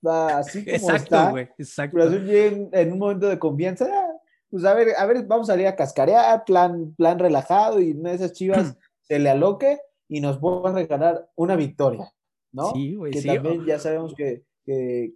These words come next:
Speaker 1: que está al borde de, no clasificar la liguilla, la reclasificación.
Speaker 2: Hijo, o sea, sí, o también está la posibilidad, que no lo vamos a descartar, güey, que Cruz Azul nos ponga un baile. Eh,
Speaker 1: <laughs>
Speaker 2: también
Speaker 1: Por supuesto.
Speaker 2: <laughs> es muy,
Speaker 1: Sí.
Speaker 2: digo, eso también está, eh, es muy,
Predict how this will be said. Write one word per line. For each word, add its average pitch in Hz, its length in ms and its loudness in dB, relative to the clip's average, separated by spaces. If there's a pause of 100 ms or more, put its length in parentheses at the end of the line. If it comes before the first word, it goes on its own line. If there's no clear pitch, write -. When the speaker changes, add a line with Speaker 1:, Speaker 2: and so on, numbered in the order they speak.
(120)
Speaker 1:
que 120 100 -8
está 147 320 -4
al 147 100 -4
borde 147 380 -4
de, 120 500 -10
no 160 140 -4
clasificar 185 440 0
la 156 60 2
liguilla, 135 280 -2
la 139 100 0
reclasificación. 143 960 -2 (440)
Speaker 2:
Hijo, 156 320 -10
o 120 40 -14
sea, 131 140 -14 (240)
sí, 226 140 2
o 247 440 2 (120)
también 135 320 -2
está 156 200 -4
la 156 180 -2
posibilidad, 143 640 0 (120)
que 139 140 -6
no 131 120 -2
lo 131 100 0
vamos 139 260 0
a 160 40 0
descartar, 175 480 -4
güey, 170 180 -6
que 139 120 -2
Cruz 160 180 -2
Azul 160 180 -2
nos 147 100 0
ponga 151 220 2
un 135 80 0
baile. 208 340 2 (420)
Eh, 147 280 2
Speaker 1:
<laughs> - 20 2
Speaker 2:
también 151 300 4
Speaker 1:
Por 151 160 6
supuesto. 185 320 4
Speaker 2:
<laughs> 196 260 4
es 196 140 2
muy, 214 160 4
Speaker 1:
Sí. 208 320 0
Speaker 2:
digo, 180 320 -4 (400)
eso 156 180 -4
también 131 300 -2
está, 139 360 -4
eh, 131 200 -8
es 135 160 -8
muy, 143 160 -6